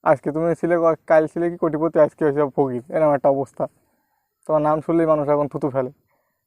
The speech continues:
এ হচ্ছে মানুষের তোমার কর্মফল। তো আর কি, মানুষ যে কর্ম করে তারই ভ-, ফল ভোগ করে, যে যেরকমই পরিশ্রম করবে সে সেই রকমই ফল ভোগ করবে, ফল ভোগ করবে, এটাই নিয়ম। তো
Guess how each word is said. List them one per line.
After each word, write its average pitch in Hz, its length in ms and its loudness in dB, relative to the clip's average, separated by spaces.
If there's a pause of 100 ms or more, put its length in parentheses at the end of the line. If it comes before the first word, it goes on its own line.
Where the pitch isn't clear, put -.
(120)
এ 151 100 6
হচ্ছে - 200 2
মানুষের 139 260 -4
তোমার 147 220 -2
কর্মফল। 143 480 -2 (1300)
তো 165 120 -4
আর 156 140 0
কি, 165 180 -6
মানুষ 151 320 -2
যে 143 80 0
কর্ম 143 320 4
করে 143 200 4
তারই 147 240 2
ভ-, 135 180 -2 (440)
ফল 151 180 2
ভোগ 143 160 0
করে, 147 260 2 (220)
যে 143 240 -4
যেরকমই 143 380 0
পরিশ্রম 151 420 -4
করবে 147 300 -2
সে - 120 -14
সেই 143 140 0
রকমই 139 200 0
ফল 139 180 0
ভোগ 131 180 -8
করবে, 139 400 -4 (400)
ফল 147 120 4
ভোগ 127 160 -4
করবে, 143 280 -2 (340)
এটাই 147 280 4
নিয়ম। 143 320 -4 (1000)
তো - 20 -2